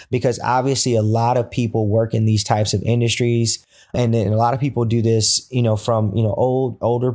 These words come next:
the gen-, older generation to the younger generation. Again, what more stores mean for, for, for this deal is, and for us,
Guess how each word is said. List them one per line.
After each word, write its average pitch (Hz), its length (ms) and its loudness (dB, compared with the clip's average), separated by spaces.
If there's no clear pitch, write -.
the 113 120 -2
gen-, 117 220 0
older 123 180 0
generation 120 480 0
to 123 80 0
the 107 80 0
younger 117 240 2
generation. 104 600 2
Again, 139 460 0
what 117 280 0
more 143 280 0
stores 165 600 -2
mean 117 560 0
for, 113 720 0
for, 110 340 0
for 107 140 0
this 107 240 0
deal 135 480 0
is, 107 480 0
and 110 180 0
for 101 220 -4
us, 135 520 -2